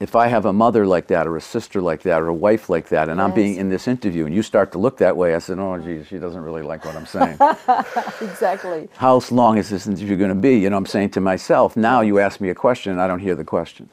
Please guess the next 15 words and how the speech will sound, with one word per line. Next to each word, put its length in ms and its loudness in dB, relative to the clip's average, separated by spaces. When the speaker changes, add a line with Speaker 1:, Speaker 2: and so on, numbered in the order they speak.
Speaker 2:
Yes. 520 -8
Speaker 1:
So 220 -2
I'm 100 0
Speaker 2:
Yes. 40 0
Speaker 1:
not 140 -2
concentrating 680 -4
anymore 340 -4
because 360 -6
I 120 0
think 380 -8
you 80 -4
don't 220 -4
like 280 -12
me. 220 -20
Speaker 2:
Yeah, 280 -14